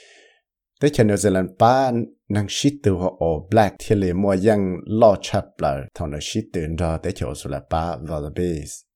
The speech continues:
Thế cho New Zealand nó cũng tao su su tua nó là hiện giờ nó trâu tries tao ý, chỉ tao cá nó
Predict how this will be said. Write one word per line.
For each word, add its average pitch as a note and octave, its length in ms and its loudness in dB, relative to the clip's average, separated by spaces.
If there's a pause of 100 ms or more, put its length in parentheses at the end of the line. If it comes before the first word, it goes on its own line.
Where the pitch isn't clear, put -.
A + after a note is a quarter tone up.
(760)
Thế C3 120 0
cho A2+ 160 2
New G2+ 140 2
Zealand F2+ 460 2
nó F#2+ 240 -2
cũng A#2 340 -4
tao F#2 420 0
su A#2 160 -8
su C3+ 440 0
tua F2+ 240 -2
nó G#2 320 4
là F2 100 -2
hiện D#2+ 220 -4
giờ D#2 140 0
nó F#2 260 -2 (160)
trâu F2 360 2
tries E2+ 520 0 (160)
tao G#2+ 200 4
ý, A#2+ 360 -2 (140)
chỉ D2+ 60 -4 (100)
tao - 100 0
cá A#2 220 4
nó F2 220 2